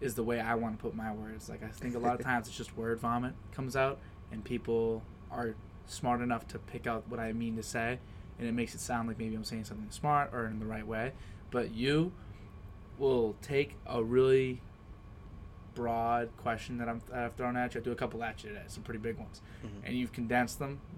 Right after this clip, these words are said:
Speaker 1: really well, and you answer them very concise and then explained yourself after. I thought you were a very good speaker, just so you know.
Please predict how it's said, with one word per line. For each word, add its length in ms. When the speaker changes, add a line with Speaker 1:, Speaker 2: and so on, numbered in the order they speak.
Speaker 1:
really 220
well, 360
and 220
you 120
answer 320
them 280
very 240
concise 560
and 180
then 140
explained 400
yourself 360
after. 400
I 60
thought 260
you 140
were 80
a 40
very 260
good 180
speaker, 380
just 180
so 80
you 120
know. 160